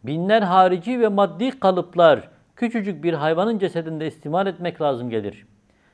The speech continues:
Yani görüyoruz şu anda bina yapılırken ona kalıplar yapılıyor.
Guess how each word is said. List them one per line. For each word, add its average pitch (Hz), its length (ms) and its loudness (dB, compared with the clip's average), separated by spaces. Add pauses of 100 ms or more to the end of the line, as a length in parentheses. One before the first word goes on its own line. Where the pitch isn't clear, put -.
(120)
Yani 139 420 -4
görüyoruz 175 500 0
şu 156 80 -4
anda 143 260 -6
bina 160 180 0
yapılırken 170 720 -4 (240)
ona 170 280 -6
kalıplar 214 400 0
yapılıyor. 151 580 0